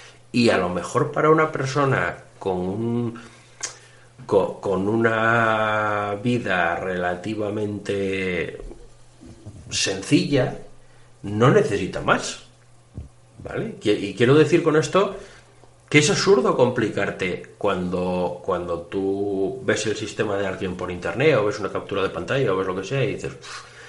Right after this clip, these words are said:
este tiene veinte contextos, yo necesito veinte también", ¿vale? No, no, no tiene sentido. Esa, esa persona que tiene veinte contextos, ah, seguramente le gustaría poder tener tres como tienes tú,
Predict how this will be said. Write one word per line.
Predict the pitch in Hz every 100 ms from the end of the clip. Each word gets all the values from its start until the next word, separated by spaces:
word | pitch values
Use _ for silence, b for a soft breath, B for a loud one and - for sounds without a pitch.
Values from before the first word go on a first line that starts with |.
| B B
este | - 104
tiene | 107 113
veinte | 156 104
contextos, | 87 - - 80
yo | 80
necesito | 101 - - 98
veinte | 90 82
también", | - - 90 87 - -
¿vale? | - 82 -
No, | 58 104 131 -
no, | 87 107 120 117 B B B -
no | 104
tiene | - 135 131
sentido. | 95 143 147 104
Esa, | 107 131
esa | 120 135 131
persona | - 127 113
que | 90
tiene | 95 104
veinte | 117 117
contextos, | 120 120 135 135 - 139 - - B B B B B B B -
ah, | 85 90 87 82 80
seguramente | - 92 117 139 120 98
le |
gustaría | 92 92 - 95 90
poder | 87 87 87
tener | 85 82
tres | - 120 -
como | - 80
tienes | - -
tú, | - 180